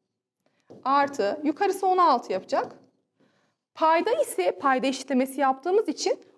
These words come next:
on altı ve dokuzun çarpımı şeklinde olacak. Çarpmıyorum arkadaşlar çünkü bunlar tam kare olduğu için birazdan direkt dışarıya çıkartacağız. On altı ile dokuzu toplarsak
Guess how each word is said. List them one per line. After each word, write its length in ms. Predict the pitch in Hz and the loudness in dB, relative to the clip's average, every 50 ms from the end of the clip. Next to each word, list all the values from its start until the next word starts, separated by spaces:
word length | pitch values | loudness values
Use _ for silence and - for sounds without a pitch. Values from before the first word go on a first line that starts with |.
| _ _ | _ _
on 140 | 349 381 392 | -4 0 2
altı 320 | 392 359 294 262 262 320 | 4 4 2 2 0 -2
ve 140 | 370 440 415 | -2 0 0
dokuzun 340 | 320 320 - 330 269 339 320 | 0 0 0 -2 -2 -2 -4
çarpımı 460 | - - 320 285 - - 285 311 320 | -2 0 0 2 2 0 -2 -4 -6
şeklinde 400 | - - 254 226 - 190 180 170 | -2 -2 -2 -2 -2 -4 -2 0
olacak. 460 | 180 175 170 165 - - 403 - - - - _ _ _ _ _ _ | 0 0 0 -2 -4 -4 -6 -6 -6 -14 -20 _ _ _ _ _ _
Çarpmıyorum 580 | - - 403 392 415 403 392 349 294 262 233 240 | -6 0 0 0 0 0 0 0 2 2 4 2
arkadaşlar 580 | 226 226 - - 226 233 240 254 - 381 403 403 | 2 2 0 0 2 2 0 0 0 -4 -4 -2
çünkü 200 | - 370 359 349 | -4 -4 -2 0
bunlar 200 | 349 349 349 349 | 2 2 2 2
tam 280 | 349 - 370 330 349 349 | 2 0 0 0 0 0
kare 180 | - 349 330 | -2 0 4
olduğu 200 | 330 339 339 427 | 4 4 4 4
için 200 | 427 - 330 302 | 2 0 0 2
birazdan 360 | 294 262 226 226 233 294 294 277 | 2 4 2 2 2 2 2 4
direkt 240 | 285 285 277 277 | 2 2 0 -2
dışarıya 360 | 285 262 - 285 240 247 269 262 | -6 -4 -2 0 2 2 0 0
çıkartacağız. 640 | - - - 269 220 220 - - - 233 403 - - - _ _ _ _ _ - - - - _ _ - - | -4 -4 -2 -2 -2 -2 -4 -4 -4 -4 -4 -4 -8 -12 _ _ _ _ _ -20 -20 -20 -20 _ _ -2 0
On 160 | 349 403 466 523 508 466 | 2 4 4 4 6 4
altı 200 | 403 392 - 392 | 4 2 2 0
ile 180 | 349 427 440 349 | 2 2 4 2
dokuzu 360 | 330 320 - 330 320 370 370 | 2 2 0 0 0 0 0
toplarsak 760 | - 320 285 277 285 - 285 285 277 285 285 - 285 202 | 0 -2 -2 -2 0 0 0 2 2 0 0 -4 -4 -6